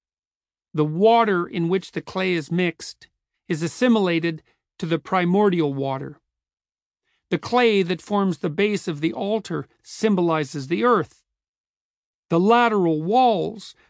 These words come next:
represent the atmosphere, and so on. And the building of the altar is accompanied by songs that proclaim which cosmic region has just been created. Hence, the erection of a fire altar,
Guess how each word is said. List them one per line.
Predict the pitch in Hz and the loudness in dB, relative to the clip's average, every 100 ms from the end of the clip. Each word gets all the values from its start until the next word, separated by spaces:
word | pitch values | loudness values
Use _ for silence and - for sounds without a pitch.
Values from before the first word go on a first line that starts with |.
| _ | _
represent | 185 214 202 175 190 | 0 0 0 -2 -2
the | 202 208 | -4 -2
atmosphere, | 208 226 214 175 - 151 151 - _ - | -2 -2 -6 -8 -6 -6 -6 -12 _ -8
and | 202 | -6
so | - - 262 | -4 0 0
on. | 196 143 147 - _ _ _ _ _ _ _ _ _ _ - | 0 -2 -6 -14 _ _ _ _ _ _ _ _ _ _ -2
And | 160 | 0
the | 151 | 2
building | 170 220 202 180 | 4 4 2 0
of | 165 | -2
the | 175 | -2
altar | 196 202 190 170 | 0 -2 -2 -4
is | 156 | -4
accompanied | 156 - 214 190 185 165 | -6 -6 -6 -4 -4 -4
by | 156 147 | -4 -6
songs | 143 - 226 202 180 143 | -6 -4 0 0 0 -2
that | 175 - | -8 -6
proclaim | 180 156 - 220 175 151 _ | -6 -6 -4 -2 -2 -4 _
which | - 202 - - | -2 -2 -2 -6
cosmic | 202 202 170 175 - | -2 0 0 -4 -4
region | 190 214 160 160 143 _ | -4 -2 -2 -4 -4 _
has | - 135 | -14 -12
just | - 202 - | -2 -2 -2
been | - 156 | -4 -4
created. | 135 165 165 180 170 139 - _ _ _ _ _ _ _ _ _ _ _ _ _ | -4 0 0 0 -2 -6 -16 _ _ _ _ _ _ _ _ _ _ _ _ _
Hence, | 220 226 190 - - _ _ | -2 0 -2 -6 -14 _ _
the | - 185 | -2 0
erection | 175 220 208 - | 2 0 -2 -4
of | 165 143 | -2 -2
a | |
fire | 139 - 240 226 180 | -4 0 2 2 0
altar, | 151 143 139 151 208 | -2 -4 -6 -10 -12